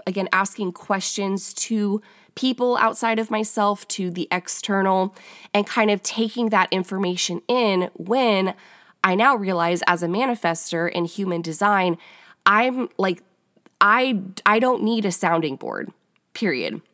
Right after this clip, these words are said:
And not just me, but all manifestors. So manifestors are here to literally blaze the trail, to do what has not been done before, to take crazy leaps and crazy risks, and to trust in themselves enough to validate themselves enough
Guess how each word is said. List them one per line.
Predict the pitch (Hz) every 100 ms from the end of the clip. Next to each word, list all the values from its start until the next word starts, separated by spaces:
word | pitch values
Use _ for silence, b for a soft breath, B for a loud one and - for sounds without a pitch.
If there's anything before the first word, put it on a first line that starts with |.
| - -
And | 208
not | 233
just | 269 262 226
me, | 233
but | 190 -
all | 185
manifestors. | 196 151 147 - 175 - 57 - - B B B
So | - 214 196 185 - _ -
manifestors | 214 269 277 240 214 214
are | 190
here | - 214 202
to | - 202 180 175
literally | 175 208 214 208 196
blaze | 170 170 170 190 190 -
the | 175
trail, | - 175 180 190
to | 190 170
do | 156 185 196
what | 185 -
has | 180 165
not | 170 180 175
been | 180 175
done | 170 160 170
before, | 170 151 - 165 170 196
to | - 185
take | 175 - 190 -
crazy | - - 190 202 208 233 226
leaps | 180 196 202 -
and | 175 170
crazy | - 180 190 202 185
risks, | 160 160 202 - - - -
and | 208 208
to | 233
trust | 208 - 226 247 - -
in | 214
themselves | 202 196 - - 196 196 190
enough | - 175 185 208 214
to | - 180
validate | 170 190 220 240 202 175 -
themselves | 185 170 165 - - 208 233 285 196 - -
enough | 160 143 139 - -